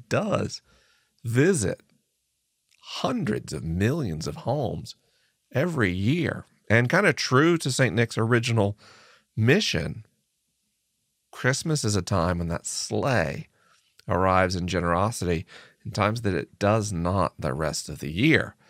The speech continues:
So if I were to try to figure out how to solve the logistics problem of making sure children experienced joy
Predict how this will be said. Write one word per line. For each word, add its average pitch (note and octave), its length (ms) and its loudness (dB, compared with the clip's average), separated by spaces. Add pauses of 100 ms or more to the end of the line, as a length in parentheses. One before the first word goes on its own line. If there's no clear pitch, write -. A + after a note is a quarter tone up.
(640)
So C3+ 400 4
if G#2+ 80 2
I C3 120 8
were D#3 120 4
to A#2 80 0
try A2+ 180 6
to G#2 60 -2
figure G2+ 160 4
out G2+ 100 4
how F2+ 60 4
to - 60 -4 (200)
solve G#2+ 720 4
the G2+ 140 6
logistics G2 920 0
problem - 540 -6 (580)
of B1+ 140 -8
making G2 380 0
sure F2+ 420 2 (480)
children G#2 520 4
experienced F2+ 880 -4
joy G2 640 2